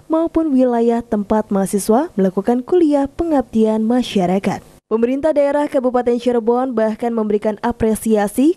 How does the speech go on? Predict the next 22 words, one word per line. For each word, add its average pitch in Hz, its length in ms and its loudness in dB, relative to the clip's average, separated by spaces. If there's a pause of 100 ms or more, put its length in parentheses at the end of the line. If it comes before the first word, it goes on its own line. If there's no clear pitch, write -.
kepada 190 340 0
Universitas 294 840 0
Islam 240 420 0
Bunga 214 320 0
Bangsa 196 400 -2
Cirebon, 214 400 0 (400)
karena 247 320 0
program 277 480 0
K 262 160 -4
P 254 160 2
M 254 80 -2
ini 254 480 0
dinilai 226 400 0
berhasil 220 560 -2
memberikan 208 480 -2
perubahan 254 640 0 (160)
dan 254 240 -2
sangat 330 320 -2
membantu 269 480 0
mengembangkan 220 640 -2
potensi 254 640 -2
desa-desa. 196 960 -2